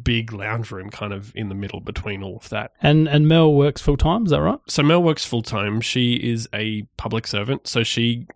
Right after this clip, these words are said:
Speaker 1: leaves at roughly eight in the morning, um, after I've made her coffee, and then she comes home at about five thirty or so.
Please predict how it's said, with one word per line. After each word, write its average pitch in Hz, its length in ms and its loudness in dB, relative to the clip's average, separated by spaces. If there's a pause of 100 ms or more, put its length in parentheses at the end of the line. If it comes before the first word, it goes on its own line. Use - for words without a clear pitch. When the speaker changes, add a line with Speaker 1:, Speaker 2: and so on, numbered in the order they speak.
Speaker 1:
leaves 113 500 -4
at 101 140 -4
roughly 120 680 -6
eight 127 260 -4
in 139 100 -2
the 131 60 0
morning, 143 400 -2 (540)
um, 104 440 -4
after 107 380 -6
I've 107 160 -12
made 104 220 -8
her 104 240 -8 (160)
coffee, 120 420 -8 (180)
and 113 360 -4 (180)
then 120 240 0
she 127 160 -8
comes 117 220 -4
home 123 480 -2
at - 80 -14
about 120 260 -4
five 127 240 -4
thirty 123 320 -2
or 123 80 -2
so. 127 300 -2